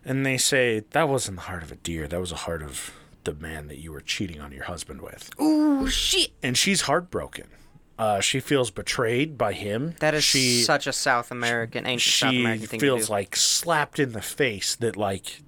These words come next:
Speaker 1: he would do this to her. So she takes, she takes their child, and she walks up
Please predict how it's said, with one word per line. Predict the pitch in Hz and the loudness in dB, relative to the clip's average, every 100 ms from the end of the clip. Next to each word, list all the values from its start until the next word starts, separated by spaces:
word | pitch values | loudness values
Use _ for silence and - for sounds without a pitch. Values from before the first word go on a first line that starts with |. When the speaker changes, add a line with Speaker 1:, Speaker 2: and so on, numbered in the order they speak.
| - - - - | -20 -20 -16 -6
Speaker 1:
he | 123 131 | 0 2
would | 117 | 2
do | 101 143 | 2 2
this | 107 95 | 2 -2
to | - 85 | -4 -2
her. | 82 | 0
So | - | 0
she | 95 - 127 | 0 0 -2
takes, | - 120 - - - | -2 -2 0 -2 -2
she | - - | -2 -2
takes | 104 113 - - | -2 -2 -2 -2
their | |
child, | - 95 80 80 104 _ - - - - - - | 0 -2 -4 -10 -14 _ -20 -20 -20 -20 -16 -6
and | 110 | -2
she | - 127 | 0 0
walks | 104 90 87 - - - - _ _ - | -2 -2 -2 0 -2 -2 -6 _ _ -4
up | 104 107 | -4 -4